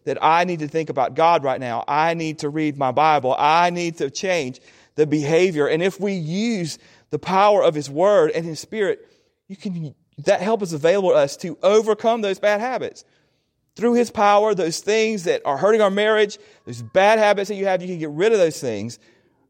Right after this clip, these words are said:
by using the power that God has given us through His Word and through His Holy Spirit. Number six,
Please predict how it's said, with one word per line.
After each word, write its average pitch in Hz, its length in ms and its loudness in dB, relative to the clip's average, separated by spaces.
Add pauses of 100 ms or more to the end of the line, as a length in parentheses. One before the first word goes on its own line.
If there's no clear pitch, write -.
(440)
by 147 160 0
using 185 460 -2
the 175 80 0
power 147 400 2
that 135 80 -6
God 139 140 2
has 131 100 -2
given 175 240 -2
us 151 100 -4
through 147 120 -4
His 127 140 -4
Word 139 480 2
and 131 200 -10
through 151 320 -6
His 135 180 -8
Holy 135 220 -6
Spirit. 120 440 -4 (540)
Number 160 160 -2
six, 190 380 0